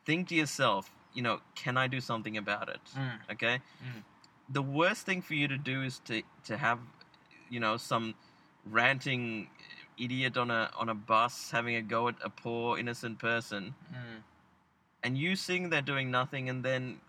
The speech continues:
Speaker 1: c-, coming home and then going, "Oh, maybe I could have done something."
Speaker 2: Mm.
Speaker 1: All that, all that innocent person is looking for is somebody, somebody to support them,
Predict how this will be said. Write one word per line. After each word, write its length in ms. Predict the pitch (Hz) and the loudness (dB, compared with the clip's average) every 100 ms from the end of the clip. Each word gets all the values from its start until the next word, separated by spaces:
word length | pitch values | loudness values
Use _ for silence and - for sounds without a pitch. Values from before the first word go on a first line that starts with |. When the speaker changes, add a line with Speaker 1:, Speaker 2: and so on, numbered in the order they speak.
| - | -6
Speaker 1:
c-, 160 | 143 - | -4 -2
coming 260 | 135 127 123 | -2 -2 0
home 280 | 127 131 | 0 0
and 140 | 127 127 | -2 -2
then 100 | 123 | 0
going, 200 | 123 107 | 0 -2
"Oh, 160 | 127 123 | -2 -2
maybe 280 | 131 147 | -4 -4
I 60 | 120 | -6
could 160 | - 110 | -6 -8
have 100 | 104 | -4
done 220 | 107 107 | -6 -6
something." 400 | - - - 127 | -10 -12 -8 -8
Speaker 2:
Mm. 600 | 120 117 113 - - - | -8 -10 -12 -14 -16 -8
Speaker 1:
All 200 | 160 214 | -4 4
that, 180 | 214 170 - | 6 4 2
all 140 | 175 190 | -2 4
that 180 | 190 - | 4 4
innocent 400 | 151 175 180 160 | 0 -2 -2 2
person 300 | 175 175 165 | 2 2 -4
is 200 | 147 135 | -4 -4
looking 340 | 131 139 165 | -4 -4 -4
for 220 | 151 139 | -2 -2
is 100 | 135 | -2
somebody, 720 | - - 117 123 127 127 120 - | -4 -4 -2 -2 -2 -2 -4 -8
somebody 400 | - 123 127 135 | -4 -4 -2 -4
to 120 | 117 | -4
support 460 | - - 104 104 - | -6 -8 -4 -6 -6
them, 140 | - | -14